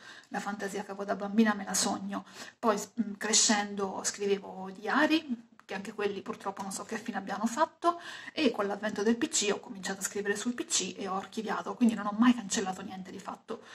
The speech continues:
di quello che scrivevo, per cui io ho degli scritti risalenti veramente a quindici anni fa e non li ho mai cancellati perché dentro di me ho sempre pensato che prima o poi magari avrei potuto pubblicarli,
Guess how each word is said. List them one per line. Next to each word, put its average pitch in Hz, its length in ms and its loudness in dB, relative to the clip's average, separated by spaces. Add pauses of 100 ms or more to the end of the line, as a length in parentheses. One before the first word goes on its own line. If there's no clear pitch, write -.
(120)
di 240 80 -8
quello 208 220 -6
che 196 120 -10
scrivevo, 202 460 -2
per - 180 -12
cui 214 200 4
io 196 120 0
ho 196 240 0
degli 202 220 -8
scritti 233 400 4
risalenti 190 440 -4
veramente 208 380 4
a - 60 -6
quindici 190 380 -2
anni 196 200 2
fa - 240 -4 (560)
e 208 220 -4
non 240 140 12
li 285 80 12
ho 294 40 12
mai 277 160 10
cancellati 277 520 8
perché 202 240 -4
dentro 214 280 -4
di 226 80 10
me 285 140 12
ho 269 60 8
sempre - 320 -2
pensato 202 400 -6
che 202 100 -12
prima 214 240 -10
o 214 40 -12
poi 262 140 4
magari 202 320 2
avrei 202 220 -8
potuto 214 300 -12
pubblicarli, 185 720 -4